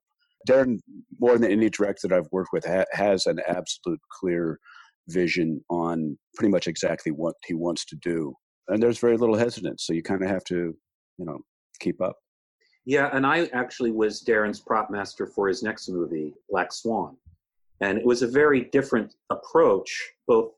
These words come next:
Speaker 2: uh, uh, the way we filmed it and, and I think even how the set was run than The Wrestler, because that was a much more formal movie. Yeah, there were, there were the, the, the trademark, uh, handheld falling behind the shoulders shots,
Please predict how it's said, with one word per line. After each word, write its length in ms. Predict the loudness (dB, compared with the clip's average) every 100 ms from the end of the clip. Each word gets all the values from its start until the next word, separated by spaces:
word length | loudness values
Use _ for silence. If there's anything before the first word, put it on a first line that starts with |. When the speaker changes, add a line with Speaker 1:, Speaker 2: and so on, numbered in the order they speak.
| _ -4 -2
Speaker 2:
uh, 120 | 0
uh, 340 | 0 -2 -4 -2
the 60 |
way 160 | 2 2
we 140 | 0
filmed 420 | -2 0 2 2
it 180 | 0 -2 _ _ _ _ _ _ -6
and, 200 | -4 -2
and 120 | -2
I 100 | 0
think 280 | -2 -4 -2
even 200 | -4 -2
how 140 | -2 -4
the 80 |
set 360 | -4 0 0 2
was 220 | -2 -2
run 320 | 0 0 -2 -4
than 260 | -2 0
The 80 | 2
Wrestler, 520 | 2 2 0 -8 -14 -18 _ _ _ _ -10
because 340 | -2 -2 0
that 220 | 2 2
was 140 | 2 0
a 40 |
much 240 | -2 -4 -2
more 180 | -4 -4 0
formal 320 | 2 4 4
movie. 260 | 4 2 2
Yeah, 220 | 2 4
there 100 | 4
were, 280 | 4 2 -2 _
there 120 | 4 6
were 240 | 6 6
the, 260 | 6 4 4
the, 160 | 0 2
the 80 | -2
trademark, 640 | 4 4 4 4 4 0 -6 -2
uh, 160 | -2 0
handheld 540 | -2 -2 0 2 2 0
falling 380 | 2 2 2 0
behind 440 | -2 -2 -2 -2 -2
the 80 |
shoulders 680 | 0 2 2 4 0 -2 -16 _ _
shots, 640 | -4 -4 -4 -12 -14 -14